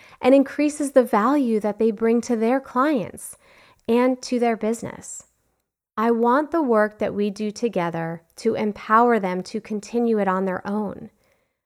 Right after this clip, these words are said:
I give them the tools and I serve as a guide, but they implement, turning these ideas into action and creating results. I never want to hear one of my clients say,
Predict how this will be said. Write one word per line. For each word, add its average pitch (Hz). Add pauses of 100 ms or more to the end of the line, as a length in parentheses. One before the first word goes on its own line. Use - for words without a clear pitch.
I 196
give 240
them 311
the 320
tools 202
and 208
I 208
serve 208
as 208
a 254
guide, 220 (920)
but 226
they 220
implement, 208 (480)
turning 262
these 294
ideas 185 (280)
into 208
action 175 (160)
and 196
creating 170 (320)
results. - (1040)
I 220
never 240
want 285
to 269
hear 208
one 202
of 214
my 214
clients 202
say, 180